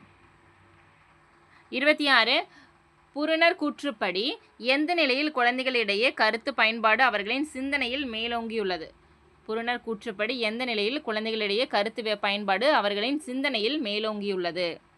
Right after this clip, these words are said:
ஆன்சர் சிம்பாலிக், தேர்ட் ஆப்ஷன் சிம்பாலிக். இருபத்தி ஏழு,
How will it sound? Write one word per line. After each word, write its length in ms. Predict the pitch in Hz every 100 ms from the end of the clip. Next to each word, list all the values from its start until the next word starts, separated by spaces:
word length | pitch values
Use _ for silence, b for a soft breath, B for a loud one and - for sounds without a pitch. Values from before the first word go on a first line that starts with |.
| _ _ _ _ _ _ _ _
ஆன்சர் 440 | 196 208 202 302 381
சிம்பாலிக், 680 | 220 208 214 196 180 - - _ _ _ _
தேர்ட் 340 | 196 196 190
ஆப்ஷன் 260 | - 262 440 -
சிம்பாலிக். 680 | 208 185 185 170 160 - - _ _ _ _ _ _ _ _ _ _ _ _ _ -
இருபத்தி 380 | 196 220 220
ஏழு, 340 | 226 190 247